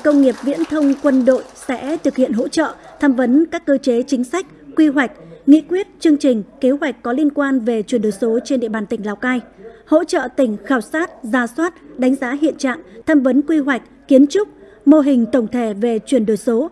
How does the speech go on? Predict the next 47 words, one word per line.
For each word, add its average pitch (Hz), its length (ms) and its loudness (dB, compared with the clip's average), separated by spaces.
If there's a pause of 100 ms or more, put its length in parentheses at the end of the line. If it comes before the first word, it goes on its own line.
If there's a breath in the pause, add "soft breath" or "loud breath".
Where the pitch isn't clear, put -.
đô 247 160 4
thị - 160 -4
thông 240 160 -2
minh. 233 160 0 (680 loud breath)
Ký 294 100 6
kết 403 220 -2
thỏa 285 100 -2
thuận 247 160 -4
hợp 254 180 -2
tác 330 220 -4
với 247 200 2
Tập 285 180 -2
đoàn 233 360 -2
Bưu 269 100 2
chính 254 280 -2
Viễn 277 200 0
thông 285 220 -2
Việt 240 200 -4
Nam 247 300 -4
V 262 40 -4
N 254 220 -2
P 247 180 -4
T, - 40 0 (460 loud breath)
tập 294 80 0
đoàn 262 380 0
sẽ 269 80 -6
hỗ 285 200 -4
trợ 302 240 -4
tỉnh 226 200 -2
quy 285 160 -2
hoạch 240 280 -6
tổng 226 180 -4
thể 226 200 -6
phát 320 200 -10
triển 226 260 -4
cơ 262 160 -4
sở 240 180 -6
dữ 226 140 -6
liệu 277 220 -4
đồng 240 240 0
bộ, 254 200 4 (100)
liên 262 180 2 (100)
thông, 269 160 2 (340)
lộ 302 220 8
trình 269 260 2
thực 269 140 -2
hiện 262 160 0